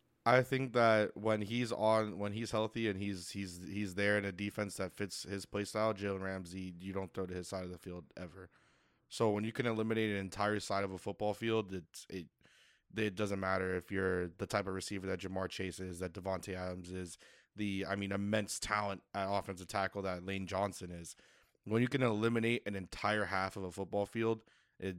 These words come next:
it's just, it doesn't matter. Like, I just, I, I, I think that I would agree with Pete that I think that him and Xavier Howard are gonna just be special in this defense. I mean, I think our entire defense should be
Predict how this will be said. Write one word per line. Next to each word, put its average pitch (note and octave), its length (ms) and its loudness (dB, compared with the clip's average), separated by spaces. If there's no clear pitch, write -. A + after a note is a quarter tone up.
it's F#2 260 -6
just, F2+ 260 -8
it F2+ 140 -8
doesn't E2+ 240 -8
matter. E2+ 380 -12
Like, F#2+ 160 -6
I F#2+ 120 0
just, F2+ 220 -6
I, F#2+ 280 0
I, G#2 380 4
I G#2 100 0
think A2 240 -4
that G2+ 260 0
I G#2+ 100 6
would G#2 180 2
agree G2+ 220 0
with G2+ 160 0
Pete G#2+ 240 -4
that G2 140 0
I F#2+ 80 0
think G2+ 220 -4
that F2+ 140 -2
him G#2 360 -2
and A#2 260 2
Xavier G2 320 2
Howard F#2 360 2
are F#2 140 0
gonna F#2 220 -2
just F2 220 -6
be F#2 100 -4
special F#2 420 -2
in F2 100 -4
this E2+ 160 -6
defense. E2+ 380 -10
I G2+ 80 0
mean, A2 140 4
I A2+ 40 2
think A2 160 -6
our G2 140 2
entire F#2+ 360 0
defense F2 400 -8
should F2 200 -8
be F2 300 -8